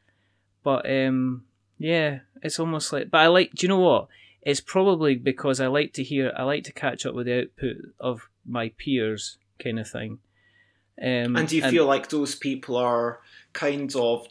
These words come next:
Speaker 2: too far away and too lofty, or?
Speaker 1: No, it's not that. That's a, you know, because I've, I've actually interacted with Matt Lees and,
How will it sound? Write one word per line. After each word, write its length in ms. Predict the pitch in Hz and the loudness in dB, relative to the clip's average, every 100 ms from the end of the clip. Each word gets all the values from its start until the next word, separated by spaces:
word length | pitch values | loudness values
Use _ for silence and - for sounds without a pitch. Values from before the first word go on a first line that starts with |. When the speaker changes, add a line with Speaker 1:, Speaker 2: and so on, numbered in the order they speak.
| - | -12
Speaker 2:
too 440 | - - 135 127 | -8 -4 -2 -2
far 320 | 127 135 131 | -2 -2 2
away 260 | 120 127 127 | 2 2 0
and 160 | 117 117 | -2 -4
too 200 | - 127 | -6 -2
lofty, 520 | 143 - - 175 208 | -4 -4 -8 -8 -6
or? 460 | 117 107 107 220 - - - - - | -6 -6 -6 -10 -16 -18 -18 -12 4
Speaker 1:
No, 400 | 349 370 339 269 | 8 10 10 8
it's 220 | 220 - | 4 -2
not 240 | 294 254 190 | 2 2 4
that. 260 | 233 170 | 4 6
That's 240 | 202 190 185 | 2 2 0
a, 120 | 170 | -2
you 160 | 185 185 | -2 0
know, 120 | 165 | 0
because 580 | 143 160 - 170 151 - - _ _ | -2 -4 2 2 2 -6 -16 _ _
I've, 260 | 165 165 147 | 2 2 2
I've 160 | - 165 | -2 4
actually 400 | 170 - - 139 | 4 4 2 2
interacted 680 | 131 - 123 135 - 143 120 | 2 0 2 2 0 -4 -2
with 120 | 113 | -2
Matt 280 | 113 113 - | -2 -4 -4
Lees 420 | 113 113 113 110 | -4 -2 -4 -4
and, 260 | 113 110 | -4 -4